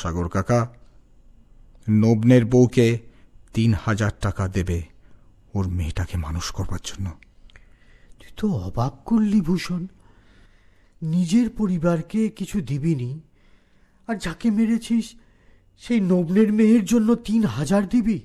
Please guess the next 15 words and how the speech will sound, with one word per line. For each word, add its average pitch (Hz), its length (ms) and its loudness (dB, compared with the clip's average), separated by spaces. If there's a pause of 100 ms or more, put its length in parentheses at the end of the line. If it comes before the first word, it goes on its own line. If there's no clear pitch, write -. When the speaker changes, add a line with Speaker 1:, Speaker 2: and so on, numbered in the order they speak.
(2250)
Speaker 2:
বুঝেছি, 135 520 -8 (880)
বুঝেছি, 214 560 -6 (760)
তাহলে 202 220 -6 (180)
এই 214 80 0 (100)
হচ্ছে 233 280 -8 (120)
তোর 233 120 -6 (100)
প্রাশ্চিত্তির। - 760 -14
Speaker 1:
কিছু - 200 0 (100)
বোঝনি, 160 400 6 (1200)
প্রাশ্চিত্তির - 800 -8
করবার 127 300 -2 (120)
কোনো 120 160 -2 (220)
গরজ 120 360 0
আমার 135 180 4 (140)
নেই। 143 160 4